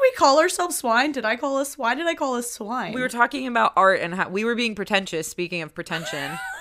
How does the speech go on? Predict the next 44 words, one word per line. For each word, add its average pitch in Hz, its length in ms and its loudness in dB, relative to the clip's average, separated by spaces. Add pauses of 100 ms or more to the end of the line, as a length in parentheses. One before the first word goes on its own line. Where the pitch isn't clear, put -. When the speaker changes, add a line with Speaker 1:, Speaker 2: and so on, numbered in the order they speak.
(960)
Speaker 2:
And 190 560 2 (380)
talking 202 440 6
about 185 320 6
Speaker 1:
I'm 196 40 2
Speaker 2:
how 202 120 8
Speaker 1:
such 180 80 6
a - 40 6
Speaker 2:
we 208 100 2
Speaker 1:
piece 202 160 10
of - 40 -4
Speaker 2:
judge 180 320 6
Speaker 1:
shit. - 100 -4
Speaker 2:
everyone 180 380 0
who 185 160 -6
likes 185 340 2
<laughs> - 20 -4
museums 381 800 4
because 254 400 6
we're 262 260 6
more 254 280 12
artistic 233 500 8
than 202 140 0
them. 185 260 4 (440)
But 214 180 4
no, 202 160 4
we're 196 100 6
actually, 190 460 4 (100)
we're 285 160 4
swine. 254 440 8
Speaker 1:
No, 403 40 2
I 480 480 6
just 392 260 2
don't 403 300 4
want, 359 460 -2
I, 381 260 4
I 466 80 6
don't 403 160 6
want 359 240 8
their 294 220 10
interest 339 400 0
to 233 80 -14
be 262 100 -12
held 254 340 -2
as 262 140 -8